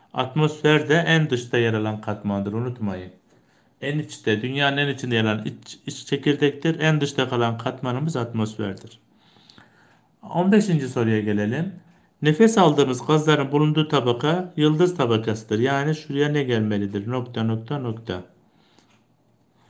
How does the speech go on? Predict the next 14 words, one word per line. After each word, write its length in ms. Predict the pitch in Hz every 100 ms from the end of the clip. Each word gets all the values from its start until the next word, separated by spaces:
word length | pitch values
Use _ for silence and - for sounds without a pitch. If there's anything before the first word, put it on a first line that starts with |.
| _ _ -
A. 260 | 151 170
Kara 280 | 170 151 165
mı? 340 | 196 185 202 - -
B. 280 | 110 131 156
Hava 320 | 151 151 170
mı? 320 | 180 185 196 -
C. 260 | - 151 156
Su 200 | 156 165
mu? 220 | 123 101 - - _
Nefes 360 | 143 139 170 165
aldığımız 460 | - 180 123 113 113
gazların 540 | 151 151 147 131 127
bulunduğu 460 | 139 139 127 117 110
tabaka 720 | 143 147 143 160 170 196